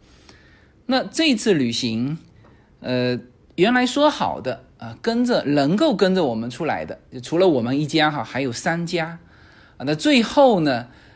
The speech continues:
实际上啊，能够跟着我们出来的就只有一家，而且这一家呢，还是，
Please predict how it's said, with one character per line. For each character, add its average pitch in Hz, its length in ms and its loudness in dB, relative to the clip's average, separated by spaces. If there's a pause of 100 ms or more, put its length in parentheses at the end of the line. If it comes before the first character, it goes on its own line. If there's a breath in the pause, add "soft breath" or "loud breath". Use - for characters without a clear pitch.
(100)
实 - 160 -8
际 196 160 2
上 165 260 2
啊， 110 260 -4
能 120 120 -2
够 143 120 2
跟 147 160 0
着 147 100 2
我 117 80 0
们 113 120 -4
出 127 140 -6
来 92 180 -4
的 101 240 -10
就 123 220 -6
只 120 240 -10
有 117 200 -4
一 185 120 -6
家， 117 420 -8
而 143 100 -4
且 156 160 -4
这 185 140 0
一 180 180 0
家 156 300 2
呢， 127 200 -4
还 120 280 -8
是， 127 400 -4